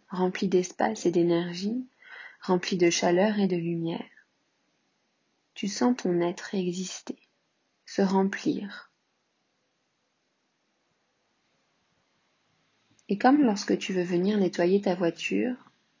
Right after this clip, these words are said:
avec ces gros rouleaux, tu vas venir nettoyer tout ton être de l'intérieur, en imaginant, en visualisant tous ces rouleaux qui partent de ta tête et qui descendent progressivement,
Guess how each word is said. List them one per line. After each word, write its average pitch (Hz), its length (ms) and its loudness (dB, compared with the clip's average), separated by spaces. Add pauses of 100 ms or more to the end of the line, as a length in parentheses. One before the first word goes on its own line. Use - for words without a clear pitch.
(240)
avec 175 220 -4
ces - 180 -2
gros 180 380 2
rouleaux, 180 500 -2 (680)
tu - 80 -14
vas 208 140 4
venir 220 280 4
nettoyer 233 520 2
tout 262 140 -4
ton 226 240 2
être 175 280 -2
de 180 80 0
l'intérieur, 175 960 -4
en 190 160 2
imaginant, 196 720 2 (280)
en 180 120 0
visualisant 202 840 2 (840)
tous 302 120 -2
ces - 200 2
rouleaux 185 400 -2 (120)
qui - 120 -6
partent 220 400 0
de 196 80 2
ta 202 180 -4
tête - 480 -10 (640)
et 214 140 2
qui 214 120 -2
descendent 202 440 2
progressivement, 202 800 -4